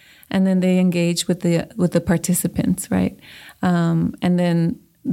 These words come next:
what I do basically is do all the behind the scenes promoting and, uh, introducing the mentors to the, you know, the challenge,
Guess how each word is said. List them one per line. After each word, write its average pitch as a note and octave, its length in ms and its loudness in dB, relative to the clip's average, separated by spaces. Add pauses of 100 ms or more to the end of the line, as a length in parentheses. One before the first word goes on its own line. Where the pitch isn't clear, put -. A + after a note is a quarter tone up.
(180)
what F3 200 0
I F#3+ 200 0
do F3+ 460 0 (120)
basically F3 560 0
is E3 240 -2
do E3+ 200 -2
all E3 160 0
the D#3 400 -2 (260)
behind F3+ 340 0
the F3+ 60 0
scenes E3+ 760 0
promoting F#3+ 960 0
and, D#3+ 300 -2 (480)
uh, E3 280 0
introducing F#3+ 600 0
the F3+ 80 2
mentors G#3 560 -2
to F#3+ 140 -2
the, E3 260 -2 (220)
you F3 100 2
know, D#3+ 260 2
the D#3+ 180 -2
challenge, F3+ 800 0